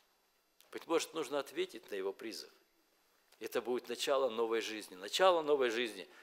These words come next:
когда Бог будет работать. Дорогие братья и сёстры, Бог нас не забирает в вечность в день покаяния. Мы тогда ещё не готовы. Он на протяжении нашей жизни, это забирая всю жизнь,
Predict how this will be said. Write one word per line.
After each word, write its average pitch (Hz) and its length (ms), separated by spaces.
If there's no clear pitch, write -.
когда 131 260
Бог 139 260
будет 151 240
работать. 135 500
Дорогие 143 260
братья 147 280
и 139 60
сёстры, 165 540
Бог 151 280
нас 143 240
не 131 100
забирает 131 640
в 110 40
вечность 113 520
в 95 80
день 113 200
покаяния. 107 800
Мы 120 140
тогда 117 260
ещё 113 240
не 107 120
готовы. 101 540
Он 147 160
на 160 80
протяжении 151 580
нашей 151 340
жизни, 135 440
это 113 160
забирая 127 420
всю 143 160
жизнь, 135 360